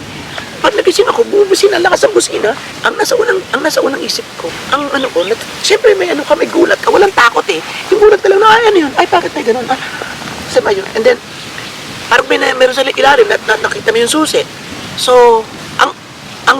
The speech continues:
pumasok sa isip ko ay naupuan ko yung, yung susi ng kotse,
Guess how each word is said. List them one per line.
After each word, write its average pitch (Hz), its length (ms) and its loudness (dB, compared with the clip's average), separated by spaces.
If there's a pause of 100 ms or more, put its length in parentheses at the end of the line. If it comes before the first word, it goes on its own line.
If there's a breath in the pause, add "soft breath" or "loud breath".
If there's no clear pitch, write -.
pumasok 311 420 0
sa 277 100 -4
isip - 160 -4
ko - 160 -2
ay 403 80 0
naupuan - 400 2
ko 220 80 -6
yung, 196 200 0 (520)
yung 202 200 0 (360)
susi 285 300 -2
ng 190 100 -6
kotse, 196 400 -2